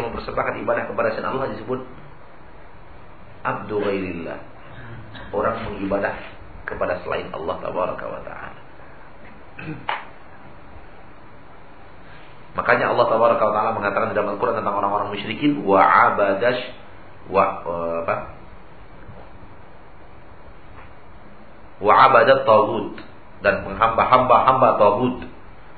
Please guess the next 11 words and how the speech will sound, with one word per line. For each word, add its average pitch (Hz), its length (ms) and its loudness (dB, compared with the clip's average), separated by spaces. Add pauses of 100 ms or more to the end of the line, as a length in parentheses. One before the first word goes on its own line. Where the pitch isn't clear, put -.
(200)
Karena 113 240 4
mereka 117 240 4
beribadah - 560 2
kepada 98 240 2
selain 95 240 0
Allah, 101 400 0
dan 92 40 -6 (120)
selain 90 160 -4
Allah 101 320 -2
itu 104 80 -2
adalah 95 400 0